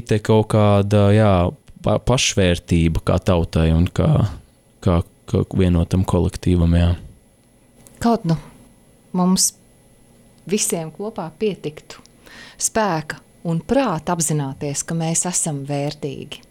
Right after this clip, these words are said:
Speaker 2: kā
Speaker 1: Jā.
Speaker 2: tauta, ja mēs, eh, spējam viens otru tiešām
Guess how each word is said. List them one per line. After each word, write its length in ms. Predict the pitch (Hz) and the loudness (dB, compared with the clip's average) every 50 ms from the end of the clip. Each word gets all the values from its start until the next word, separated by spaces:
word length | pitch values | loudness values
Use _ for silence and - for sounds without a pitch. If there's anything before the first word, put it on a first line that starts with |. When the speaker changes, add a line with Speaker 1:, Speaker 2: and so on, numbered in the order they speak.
| - | -4
Speaker 2:
kā 140 | - 101 90 | -2 0 0
Speaker 1:
Jā. 40 | 113 | 2
Speaker 2:
tauta, 400 | 185 233 247 247 247 233 - 208 - _ _ - | 0 0 0 0 -2 -4 -6 -10 -12 _ _ -12
ja 120 | 156 156 | -8 -8
mēs, 360 | 156 165 160 175 196 226 - - - - | -6 -4 -4 -4 -2 -2 -2 -2 -2 -2
eh, 200 | 185 175 165 160 - | -2 -4 -4 -6 -6
spējam 680 | 156 - - - 180 170 170 185 208 208 196 185 165 - - - | -6 -6 -4 -2 -2 0 2 2 2 2 2 0 -2 -4 -6 -4
viens 220 | 170 160 151 147 175 | -2 -2 -2 0 -2
otru 260 | 170 170 - - - | -4 -6 -6 -8 -10
tiešām 460 | - 165 147 - - 151 143 147 151 | -8 -6 -6 -6 -6 -8 -10 -10 -12